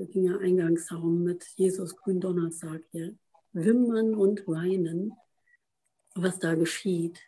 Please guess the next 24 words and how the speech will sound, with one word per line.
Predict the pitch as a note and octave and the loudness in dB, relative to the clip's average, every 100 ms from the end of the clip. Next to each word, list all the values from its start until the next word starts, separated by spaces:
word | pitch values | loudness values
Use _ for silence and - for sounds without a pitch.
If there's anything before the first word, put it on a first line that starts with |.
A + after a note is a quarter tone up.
| _ | _
Und | F#3+ F#3 | -4 0
im | A3 | 0
Grunde | F#3 F#3+ G3 G3 | 2 4 4 4
ist | G3+ F#3+ G3+ | 2 -2 -8
es | F#3 - | -10 -8
halt | F#3 F3+ F3+ | -6 -6 -8
total | - - - - G#3 G#3 | -20 -16 -12 -8 -4 -2
machtvoll, | F#3+ F#3+ - - - E3+ E3 | -2 -2 -10 -16 -12 -10 -8
ja, | E3+ F3+ | -8 -6
weil | F3 E3+ | -6 -2
ich | G3+ - | -4 -2
sage, | G3 F#3+ - | 0 0 0
ich | C4+ C4 A#3 - - | -2 -2 -4 -12 -8
bin | F#3+ F#3+ F3+ | -4 -2 -2
hier | - F#3 F3 E3+ F3 - _ _ _ - | 0 0 0 -4 -10 -14 _ _ _ 0
und | E3+ F3 | 2 2
mach | E3+ - | -2 -6
das | E3+ - F#3 | -10 -10 -8
wirklich | F3 F3 E3+ E3+ F3+ | -6 -6 -6 -6 -4
und | E3+ E3+ | -2 2
wimmer | F#3+ F#3+ F3 | 2 2 0
und | E3+ E3 - | -2 -4 -2
weine | D#3+ E3+ E3 E3 E3 F3 | 0 2 2 0 -2 -6
und | E3+ D#3+ E3 | -6 -8 -10